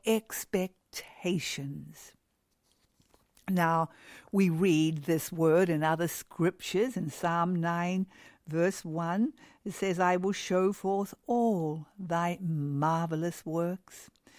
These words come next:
In First Chronicles sixteen, verses nine and twelve, it says, "Talk ye of all his wondrous works. Remember his marvelous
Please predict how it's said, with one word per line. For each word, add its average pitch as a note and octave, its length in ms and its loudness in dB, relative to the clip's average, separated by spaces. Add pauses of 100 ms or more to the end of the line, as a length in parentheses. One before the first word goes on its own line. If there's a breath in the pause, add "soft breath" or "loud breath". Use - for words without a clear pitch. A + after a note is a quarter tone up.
(400 loud breath)
In D3 160 -4
First D#3+ 400 0
Chronicles E3+ 580 0
sixteen, F3 920 -2 (420 soft breath)
verses D#3+ 520 -6
nine D3+ 640 -2
and E3 220 -2
twelve, F3 380 -2
it E3 100 -8
says, A3 320 0
"Talk - 520 -2
ye E3 220 0
of D#3 180 -4
all D4+ 380 0
his D4+ 320 -8
wondrous B3+ 1300 -2
works. E3+ 540 -8 (540 loud breath)
Remember F4+ 440 4
his D4 380 -2
marvelous A#3+ 1400 -2